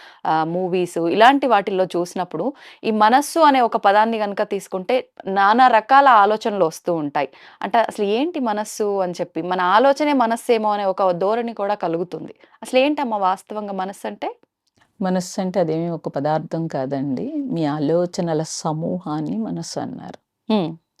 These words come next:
Speaker 2: ఆ, ఆ, కాబట్టి అంటే ఆ మనస్సుని మీరు కంట్రోల్ చేయాలి అని అనుకుంటే కనుక, ముందు మీ ఆలోచనలు ఏంటో ముందు మీరు అబ్జర్వ్ చేయాల్సి ఉంటుంది.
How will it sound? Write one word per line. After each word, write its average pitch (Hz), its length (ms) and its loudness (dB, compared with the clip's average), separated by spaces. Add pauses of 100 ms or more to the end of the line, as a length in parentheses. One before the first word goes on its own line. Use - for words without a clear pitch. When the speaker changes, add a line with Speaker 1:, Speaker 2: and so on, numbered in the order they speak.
(380)
Speaker 2:
ఆ, 151 400 -2 (360)
ఆ, - 80 0
కాబట్టి 220 560 2
అంటే 196 240 0
ఆ 196 200 0
మనస్సుని 208 680 -2 (720)
మీరు 170 920 0 (600)
కంట్రోల్ 190 500 2 (120)
చేయాలి 147 540 -4 (480)
అని 160 140 -2
అనుకుంటే 156 540 -4
కనుక, 151 320 -6
ముందు 220 280 -2
మీ 202 220 0
ఆలోచనలు 190 680 0
ఏంటో 175 280 -4
ముందు 175 260 -4
మీరు 147 440 -6
అబ్జర్వ్ 151 400 -6 (120)
చేయాల్సి 143 460 -8
ఉంటుంది. - 360 -16